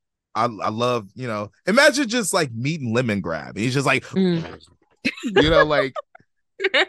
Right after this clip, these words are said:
Speaker 1: it's so sick. I love, I love that show, and it has made me, uh,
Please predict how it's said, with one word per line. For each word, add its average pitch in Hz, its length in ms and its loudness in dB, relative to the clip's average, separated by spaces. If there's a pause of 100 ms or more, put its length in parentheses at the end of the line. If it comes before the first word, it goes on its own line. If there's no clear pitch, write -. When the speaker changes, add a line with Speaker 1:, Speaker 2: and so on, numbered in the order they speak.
(720)
Speaker 1:
it's 165 280 -6
so 165 220 -2
sick. 160 380 -4
I 120 80 2
love, 131 420 0
I 113 80 -2
love 135 240 -2
that 131 180 -4
show, 127 520 -4
and 107 480 -6
it 107 240 -2
has 107 320 -4
made 107 380 -4
me, 107 340 -2
uh, 92 520 -4